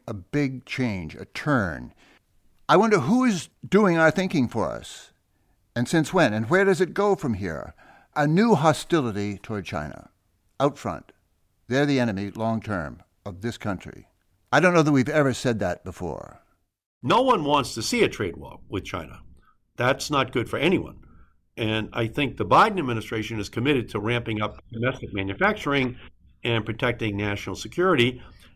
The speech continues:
Speaker 2: And it's why Congress passed the chips Act to make sure the United States does not have to rely on foreign manufacturing for these critical goods, and that we become more realistic about how we outsourced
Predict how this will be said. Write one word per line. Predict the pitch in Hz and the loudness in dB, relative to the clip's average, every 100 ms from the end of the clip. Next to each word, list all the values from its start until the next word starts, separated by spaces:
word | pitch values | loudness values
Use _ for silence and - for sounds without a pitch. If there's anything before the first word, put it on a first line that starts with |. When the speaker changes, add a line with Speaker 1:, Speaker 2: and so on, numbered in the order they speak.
| _ | _
Speaker 2:
And | 139 139 147 | 2 4 2
it's | 139 | 0
why | 120 107 120 | 2 4 4
Congress | 135 - 95 104 139 | 2 0 -2 -2 -4
passed | - 98 107 - | -4 -4 -4 -2
the | 160 | -2
chips | 156 208 214 - | 2 0 0 -8
Act | 71 78 117 - _ _ _ | -10 -12 -14 -18 _ _ _
to | - | -2
make | 135 120 | -2 0
sure | 120 117 | 0 0
the | 123 | 2
United | 113 101 113 | 0 0 -4
States | - 98 110 - - - _ - _ _ | -4 -4 -4 -8 -14 -16 _ -20 _ _
does | 120 127 135 120 | 2 4 2 0
not | 110 120 | 0 0
have | 107 101 - | -2 -4 -4
to | 131 | -6
rely | 131 98 90 | -4 -2 -2
on | 127 127 | -2 -4
foreign | - 90 110 123 | -6 -2 -2 0
manufacturing | 98 107 131 95 90 - 127 | -2 -4 -4 -6 -6 -6 -8
for | 117 98 101 | -6 -4 -2
these | 98 107 107 | -2 -4 -6
critical | - 110 120 143 | -6 -4 -4 -6
goods, | 120 92 127 185 - - - - - | -4 -2 -2 -2 -10 -16 -20 -14 -4
and | 117 120 120 | 0 2 2
that | 127 | 0
we | 131 151 | 0 0
become | 147 143 127 120 123 - - - | 0 -2 0 0 0 -8 -16 -4
more | 107 135 139 147 135 | 0 4 6 6 4
realistic | 120 127 123 185 202 147 131 | 0 -2 2 2 2 -4 -4
about | 120 117 123 | 2 4 4
how | 117 127 | 4 2
we | 139 147 156 | 4 4 4
outsourced | 190 269 - - 98 92 - - | 4 4 0 -4 -2 -2 -6 -12